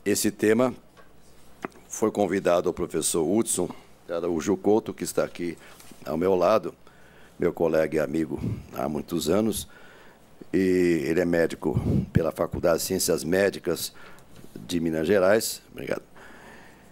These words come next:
Ele é médico, trabalho pela U F M G no ano setenta e cinco, especialista em medicina do trabalho pela anant A M B em mil novecentos e oitenta e nove, doutor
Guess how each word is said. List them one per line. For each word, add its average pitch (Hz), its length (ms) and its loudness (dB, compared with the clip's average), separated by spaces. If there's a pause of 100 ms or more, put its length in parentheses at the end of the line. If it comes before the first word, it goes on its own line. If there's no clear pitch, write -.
(460)
Ele 95 280 2
é 90 480 4 (1500)
médico, 87 400 2
trabalho 90 560 2 (760)
pela 87 220 2
U 85 80 4
F 87 160 2
M 90 180 2
G 98 380 2
no 87 80 2
ano 92 100 0
setenta 90 460 0
e 98 60 0
cinco, 113 420 0
especialista 101 680 0
em 95 40 0
medicina 92 320 0
do - 40 -6
trabalho 85 360 2
pela 85 280 2
anant 80 320 -2
A 82 100 0
M 82 180 0
B 80 140 0
em 87 40 2
mil 85 140 0
novecentos 78 320 -2
e 80 40 0
oitenta 78 420 -2
e 85 40 -2
nove, 104 380 0 (680)
doutor 117 600 4